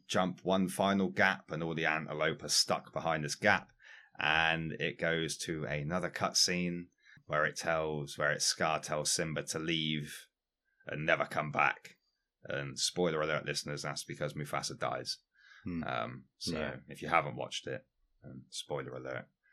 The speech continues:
Speaker 1: But yeah, so
Speaker 2: Should've,
Speaker 1: Simba's
Speaker 2: really,
Speaker 1: blamed.
Speaker 2: <laughs> to be fair.
Speaker 1: Huh?
Speaker 2: You should have, really, to be fair.
Speaker 1: I would like to
Speaker 2: It's
Speaker 1: think so.
Speaker 2: over twenty years old now, probably.
Speaker 1: I would like to think so.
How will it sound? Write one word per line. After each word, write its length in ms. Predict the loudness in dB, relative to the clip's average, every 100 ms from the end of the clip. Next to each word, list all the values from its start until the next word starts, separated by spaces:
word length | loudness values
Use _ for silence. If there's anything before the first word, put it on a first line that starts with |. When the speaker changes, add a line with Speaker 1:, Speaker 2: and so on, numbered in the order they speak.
| _ _ 0
Speaker 1:
But 140 | 4
yeah, 220 | 6 6
so 260 | 6 2 4
Speaker 2:
Should've, 300 | 4 2 0
Speaker 1:
Simba's 320 | 0 0 0
Speaker 2:
really, 100 | 2
Speaker 1:
blamed. 300 | 0 0 -4 -8
Speaker 2:
<laughs> 80 | -6 -4
to 60 | -2
be 100 | -2
fair. 280 | -2 -4 4
Speaker 1:
Huh? 180 | 8 8 6 -10 -2
Speaker 2:
You 100 | 2
should 160 | 6
have, 160 | 6 8
really, 240 | 6 4
to 120 | 0
be 140 | 0 0
fair. 380 | 6 6 6 0 _ 4
Speaker 1:
I 120 | 12
would 140 | 12 12
like 200 | 10 8
to 60 |
Speaker 2:
It's 60 | 0
Speaker 1:
think 220 | 0 0
so. 260 | 0 0 0
Speaker 2:
over 280 | 0 0 -2 -4
twenty 380 | -2 0 2 2
years 240 | 2 2
old 240 | 0 -2
now, 280 | -2 -2 -4 -6
probably. 360 | -6 -4 -8 -6
Speaker 1:
I 140 | -2 0
would 180 | 0
like 300 | 0 0 -2
to 100 | -6
think 280 | -10 -10 -6
so. 300 | -6 -6 -10